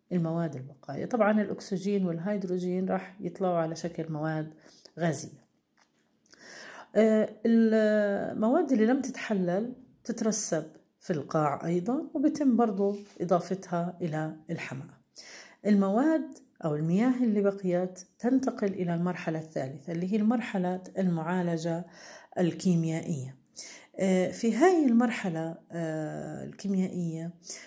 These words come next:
بتم فصل بعض العناصر السامة والتخلص منها، آه، كما، آه، يتم تعقيم المياه بإضافة الكلور. احنا حكينا في المرحلة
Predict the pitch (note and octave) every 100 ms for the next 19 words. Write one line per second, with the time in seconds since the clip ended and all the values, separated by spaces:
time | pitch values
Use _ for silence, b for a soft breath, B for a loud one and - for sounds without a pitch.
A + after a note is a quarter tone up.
0 | B - F3+ - D4 A3 - G#3+ - F3
1 | F3 G3+ F#3 F3 E3 E3 D#3+ D#3+ D3+ -
2 | E3 D#3 D#3+ A3 C4 - _ _ _ _
3 | - D#3+ D3+ - D#3+ D3+ - D#3+ D#3 G3+
4 | A3+ B B B B - F#3 F3+ F3 F3
5 | C4 C4+ C4 C4 C4 C4 E3+ E3 E3 E3
6 | B3+ A3+ F3+ D#3+ - A#3 G#3 G3+ G3 G3
7 | F#3+ F#3 - E3+ F#3+ F#3 - D#3+ - E3+
8 | B2 - B B B - - G3 G3 G3
9 | C#4 C4+ F3+ E3+ A3 A3 G3 E3 F3